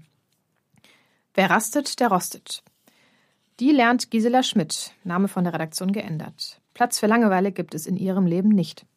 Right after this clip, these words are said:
Fitnessstudio, Kartenspielen mit Freunden, Wander- und Radtouren,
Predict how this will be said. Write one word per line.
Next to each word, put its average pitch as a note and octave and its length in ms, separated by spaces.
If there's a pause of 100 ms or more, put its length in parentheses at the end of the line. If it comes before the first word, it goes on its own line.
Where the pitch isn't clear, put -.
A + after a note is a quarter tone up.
(180)
Fitnessstudio, G3+ 800 (320)
Kartenspielen A3+ 600
mit F3+ 140
Freunden, F3+ 720 (140)
Wander- A#3 400
und D#3+ 180
Radtouren, F3 680